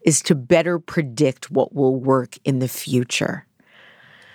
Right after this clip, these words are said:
And, and this happens in everything. I, I remember years ago, I rearranged the furniture in my bedroom. And I had been very used to habitually walking into my bedroom in a certain way and going to my night table to find something.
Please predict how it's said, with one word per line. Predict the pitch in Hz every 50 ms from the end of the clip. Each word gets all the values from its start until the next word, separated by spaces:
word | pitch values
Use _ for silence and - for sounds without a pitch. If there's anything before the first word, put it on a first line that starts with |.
| - _ _ _ _ _ _ _ _ _ _ _ _ -
And, | 175 165 170 -
and | - 196 220
this | 262 -
happens | - 254 190 - 190 160 147 131
in | 139 135
everything. | 104 - 135 139 143 147 139 143 131 135
I, | 139 143 139 -
I | - - 143 147
remember | 147 151 156 151 147 147 151 147 135 147 143 139 139 139 135 123 - - - - - -
years | - 180 208 202 202 180 175
ago, | 175 143 151 139 139 143 135 135 - - -
I | 143 139 139 139 139 139 139 143 143 147 156 _ _ _ _ _ - -
rearranged | 147 170 190 180 170 143 156 151 151 151 147 147 143 123 - -
the | - -
furniture | - - 151 143 139 135 131 - - 135
in | 131 131 127
my | 131 131 -
bedroom. | - - 120 135 127 - - - - 120 117 - - 151 _ _ _ _ - - - - - - - - - -
And | 156 147
I | 143 143
had | 151 170 156 147 135
been | - 160 151 147 139
very | 147 127 135 156
used | 180 180 160 139 139 131 - - -
to | - 147 156
habitually | 170 165 135 - 143 - - - 147 139 143 143
walking | 131 131 135 131 - - 175 160
into | 147 139 139 - - 156
my | 151 160
bedroom | 151 143 143 139 - 147 139 139
in | 143
a | 147 151
certain | - - 143 - - - 143
way | 131 131 131 135
and | 143 160
going | 156 135 135 139
to | - 143
my | 139 139
night | 143 139 139 151 - -
table | - 156 127 123 120 127
to | - - 135
find | - - 120 123 127 117 -
something. | - - - 98 - - 120 120 120 - -